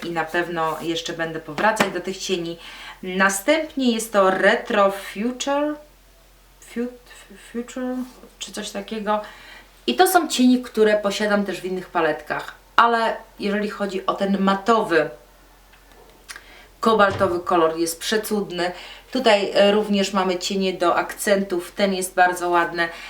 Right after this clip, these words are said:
e, ale jak mówię, powtarzają mi się te cienie i tej paletki, em, nie potrzebuję. E, kolejną paletą jest Rose Golden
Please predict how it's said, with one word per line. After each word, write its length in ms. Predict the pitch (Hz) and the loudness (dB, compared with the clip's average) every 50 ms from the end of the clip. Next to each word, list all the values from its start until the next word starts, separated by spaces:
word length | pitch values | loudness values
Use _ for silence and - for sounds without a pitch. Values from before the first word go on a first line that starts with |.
| - - - | -16 -12 -6
e, 240 | - 160 160 160 - - - - | -4 -2 -2 -2 -4 -6 -6 0
ale 160 | - 233 247 233 | 0 2 2 2
jak 160 | 214 208 - | 0 0 0
mówię, 200 | 208 202 190 190 | 0 0 0 0
powtarzają 640 | 190 - 202 196 - 190 180 190 202 214 214 202 | -2 -2 -4 -2 0 0 2 2 2 2 2 0
mi 80 | 196 196 | -2 -4
się 100 | - 190 | -6 -8
te 140 | 185 180 170 | -8 -8 -8
cienie 340 | - - 190 190 185 185 185 185 - - | -8 -6 -6 -6 -4 -4 -6 -6 -8 -10
i 120 | 170 170 | -12 -12
tej 180 | 165 - 185 185 | -8 -6 -6 -6
paletki, 720 | 180 - 175 170 170 170 165 - - - 175 175 175 - - - | -4 -4 -4 -2 -2 -4 -4 -8 -14 -16 -14 -12 -12 -14 -14 -10
em, 600 | - - - 170 170 165 170 170 170 165 170 175 185 196 | -6 -6 -4 -4 -6 -8 -8 -10 -12 -12 -10 -6 -4 -2
nie 100 | 214 220 | -2 -2
potrzebuję. 1200 | 214 - - 185 196 196 196 - - - 233 226 - - 180 170 165 151 156 170 202 247 285 294 - - - - - - - - - - | -2 -2 -2 0 0 0 0 -2 -4 -2 -2 -2 -2 -2 -4 -4 -2 0 0 0 0 0 0 -2 -6 -12 -18 -18 -18 -20 -20 -20 -20 -8
E, 180 | - - 185 180 | -4 -2 -2 -2
kolejną 920 | 180 - - 220 208 208 240 294 330 311 294 269 262 247 226 220 220 208 | -2 2 4 4 6 6 4 2 2 2 2 4 4 4 4 2 2 0
paletą 500 | 202 214 214 196 190 202 196 214 208 196 | 0 0 2 4 4 2 2 2 0 0
jest 380 | 190 190 175 170 - - - - - - 175 170 | 0 0 -2 -2 -4 -6 -8 -6 -2 0 2 2
Rose 380 | 165 202 220 247 254 247 - 190 | 4 4 4 4 2 0 0 4
Golden 520 | 202 202 202 202 196 196 190 185 185 190 | 4 4 4 4 2 2 2 2 2 0